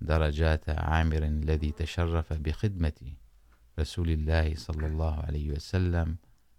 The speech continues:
والاستشهاد في سبيل الله. آمين. أعزائي، ننتقل إلى القسم الثاني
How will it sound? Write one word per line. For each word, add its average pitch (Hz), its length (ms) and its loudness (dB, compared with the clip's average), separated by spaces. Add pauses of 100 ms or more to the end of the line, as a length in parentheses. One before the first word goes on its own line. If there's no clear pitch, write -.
(240)
والاستشهاد 78 1400 0 (180)
في 73 160 -4
سبيل 76 400 -4
الله. 73 640 -2 (560)
آمين. 80 300 4 (4000)
أعزائي، 107 720 6 (1200)
ننتقل 104 640 4 (100)
إلى 80 500 4
القسم 80 680 0
الثاني 82 720 2